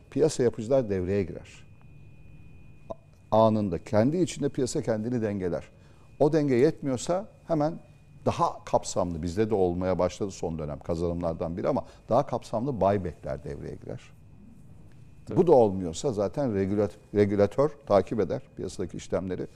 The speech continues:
Speaker 1: Ona göre gereğini yapar. Tombul
Speaker 2: Tabii.
Speaker 1: pal-, parmaklar
Speaker 2: Bi-,
Speaker 1: falan konuşuldu.
Speaker 2: bizde bir kamyon işi, bir kamyon işi üstlerinden atmak için, e, işte günlük, e, hareket limitleri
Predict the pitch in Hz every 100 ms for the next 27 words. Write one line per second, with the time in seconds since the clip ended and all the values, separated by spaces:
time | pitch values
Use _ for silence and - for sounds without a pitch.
0 | - - 113 117 92 80 80 104 85 73
1 | 139 - - 104 82 71 - - 110 113
2 | 95 104 101 - 107 101 104 - 107 110
3 | 113 113 90 78 - 92 113 139 147 180
4 | 127 180 202 196 190 175 160 143 202 247
5 | 131 139 196 185 175 170 156 139 156 156
6 | - 185 170 165 175 170 180 151 - 135
7 | 226 226 - 196 190 294 208 - 208 214
8 | - 175 - - - 175 147 175 190 -
9 | 208 - 139 131 127 139 - - 139 165
10 | - 170 147 143 139 139 135